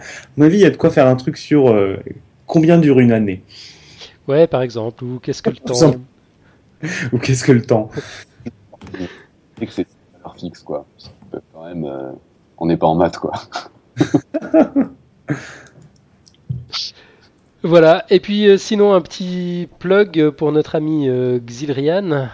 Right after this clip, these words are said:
Speaker 2: euh, qui a mis, euh, ce matin en ligne un nouvel épisode de Hey Life, Vie artificielle. Il parle cette fois du concept d'émergence par opposition au déterminisme.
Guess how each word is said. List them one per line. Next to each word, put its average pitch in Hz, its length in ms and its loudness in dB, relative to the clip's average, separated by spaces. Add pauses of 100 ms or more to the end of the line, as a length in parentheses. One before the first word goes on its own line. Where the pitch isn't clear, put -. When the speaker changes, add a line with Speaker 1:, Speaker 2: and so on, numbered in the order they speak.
Speaker 2:
euh, 131 240 -8
qui 143 220 -6
a 139 60 -2
mis, 151 320 -4
euh, 135 100 -2
ce - 160 -8
matin 165 320 -4
en 151 380 -4
ligne 139 340 -8
un 123 80 -6
nouvel 143 180 -6
épisode 135 460 -6
de 123 260 -4
Hey 151 160 -2
Life, 143 380 -4
Vie 131 240 -10
artificielle. 156 840 -10
Il 135 140 -12
parle 151 200 -8
cette 135 160 -16
fois 160 140 -4
du 123 100 -12
concept - 560 -10
d'émergence 131 880 -8 (720)
par 127 160 -4
opposition 139 760 -6
au 120 320 -4
déterminisme. 131 960 -6